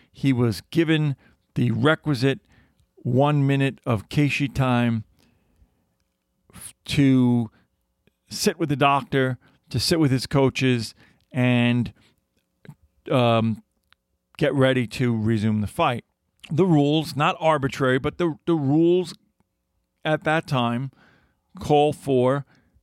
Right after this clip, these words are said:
at the end of that Keishi time, the referee will call, re-, recall the players back to center, and they must either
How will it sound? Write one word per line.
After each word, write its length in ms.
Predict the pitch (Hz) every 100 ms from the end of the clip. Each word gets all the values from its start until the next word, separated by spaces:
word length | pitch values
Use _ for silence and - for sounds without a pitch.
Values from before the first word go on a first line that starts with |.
| _ _ _ -
at 140 | 139 -
the 140 | 139
end 220 | 143 160
of 80 | 160
that 180 | 156 -
Keishi 400 | 147 147 - 165
time, 360 | 139 123 139
the 100 | 123
referee 480 | 117 127 131 147 135
will 220 | 131 135
call, 420 | - - 131 131 -
re-, 140 | 131
recall 580 | 135 131 117 131 135 139
the 240 | 135 135 135
players 420 | - 143 135 127
back 260 | 135 131 -
to 80 |
center, 460 | 147 127 113 131 147 _ _ _ _ -
and 220 | 127 135
they 100 | 135
must 300 | 135 143 147 - _ _ _ _ _ -
either 480 | 180 202 143 127